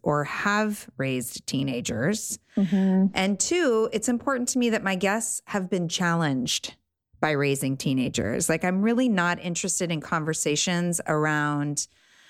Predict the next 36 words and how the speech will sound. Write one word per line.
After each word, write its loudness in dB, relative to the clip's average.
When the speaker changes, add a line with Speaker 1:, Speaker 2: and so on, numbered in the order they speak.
Speaker 1:
you 0
know, 2
uh, -6
teenage, 0
like, 0
my, 0
"It 0
was -2
really 2
easy 2
for 0
me," 4
or, 0
"My 2
kids -2
really 2
didn't 0
give 0
me 2
any 2
problems." 0
Like, -2
those 2
aren't -2
the 0
conversations 0
that 0
I 2
wanna 0
have. -2
Or 2
even, 0
you 0
know, 2
I 2
Speaker 2:
Right. 0